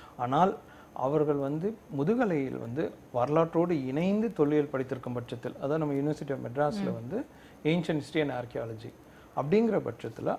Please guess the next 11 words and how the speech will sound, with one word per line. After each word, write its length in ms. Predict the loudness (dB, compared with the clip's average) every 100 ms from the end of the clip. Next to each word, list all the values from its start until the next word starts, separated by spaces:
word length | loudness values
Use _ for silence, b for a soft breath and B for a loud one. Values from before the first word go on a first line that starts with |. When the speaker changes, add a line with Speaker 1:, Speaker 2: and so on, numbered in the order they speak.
| 2
Speaker 1:
அவங்க 340 | 4 6 4 4
வந்து 200 | 2 0
பிஎட் 340 | 2 2 2
பண்ணும் 280 | -2 -4 -6
பொழுது 440 | -6 -4 0 -2 -4 b b
வரலாறும் 600 | 2 6 8 8 6 2 -4 -20 -4
எடுக்கலாம். 320 | -2 0 0
வரலாற்று 380 | 4 10 10 10
பாடத்தில் 440 | 6 6 6 4 6
ஒரு 340 | 8 6 6
ஆசிரியரா 480 | 4 4 4 6 4